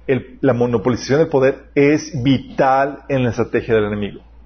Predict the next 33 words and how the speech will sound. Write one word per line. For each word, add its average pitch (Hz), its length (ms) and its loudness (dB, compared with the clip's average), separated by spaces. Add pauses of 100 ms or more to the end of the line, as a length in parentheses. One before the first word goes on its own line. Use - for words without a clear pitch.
(1600)
De 170 200 2
hecho, 165 420 -6 (640)
en 131 100 2
la 131 80 2
agenda 196 460 -2
que - 100 -2
vimos 123 460 -2
de 113 120 -4
conspiración 117 840 -2 (460)
para 110 340 -2
establecer 113 340 0
el 107 80 -2
gobierno 110 240 0
mundial, 104 400 -4 (420)
el 104 60 -8
gobierno 110 220 2
del - 80 2
anticristo, - 360 -6 (1300)
¿tú 151 120 2
ves 147 160 2
en 151 80 -4
la 139 40 -2
agenda 131 300 -2
que 123 160 2
Dios 110 220 0
nos 120 120 2
reveló 107 260 4
del 113 120 2
anti-, 110 260 -6
del, 101 320 -2
del, 98 360 0
de 104 80 -6
Satanás 101 440 -6